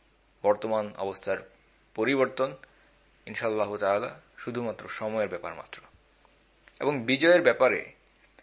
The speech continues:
আমরা যদি কুরআন এবং সুন্নাতে বর্ণিত সাধারণ মূলনীতিগুলোর দিকে লক্ষ্য করি, তাহলে আমরা দেখতে পাবো যে আল্লাহ সুবহানাহু ওয়া তাআলা কুরআনে এই উম্মার বিজয়ের ব্যাপারে প্রতিশ্রুতি প্রদান করেছেন, ওয়াদা করেছেন।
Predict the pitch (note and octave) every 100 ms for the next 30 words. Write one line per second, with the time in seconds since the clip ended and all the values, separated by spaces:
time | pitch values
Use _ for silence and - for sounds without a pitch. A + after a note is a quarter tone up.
0 | _ _ _ - B2+ B2+ B2 - C3+ C#3+
1 | C3+ A2 G#2+ - A#2+ B2 A#2 G#2 G#2 A2
2 | G2 D#2+ - - - A#2 C3+ C3+ A#2 A#2+
3 | C3+ C#3 D3+ D3 C3 G#2+ G2+ G2 B2+ G#2+
4 | F#2+ G2+ A2+ A#2+ A#2 G#2 G#2 B2 A2+ F#2+
5 | G2 A#2 C3+ C#3 C#3+ C#3+ C#3+ C#3 C#3 C#3+
6 | - - _ - B2 C#3 D3+ C3+ A#2+ -
7 | - - _ _ - - C#3 C3 C3+ D3+
8 | D#3 C3 G2 A2+ B2 E3 D3 A2 A2+ B2+
9 | D3 - - D3 D3+ G#2+ F#3 E3+ G#2+ G2+
10 | F#2+ F2 E2+ F#2 F#2 A#2 C#3 D3+ D#3 G2+
11 | F2+ -